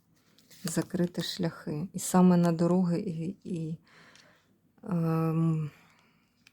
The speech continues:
щоб не надійшла зброя для військових України. Заперечую, весь негатив убираю. Але це буде все зруйновано.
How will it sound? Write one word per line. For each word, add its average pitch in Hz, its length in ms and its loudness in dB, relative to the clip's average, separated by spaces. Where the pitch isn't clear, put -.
щоб - 300 2
не 185 120 10
надійшла 180 640 4
зброя 170 480 0
для 156 200 -4
військових 160 760 -6
України. 160 600 -4
Заперечую, 160 720 -8
весь - 260 -8
негатив 160 500 -6
убираю. 165 560 -2
Але 175 200 4
це 190 160 -2
буде 165 560 0
все - 220 2
зруйновано. 160 880 0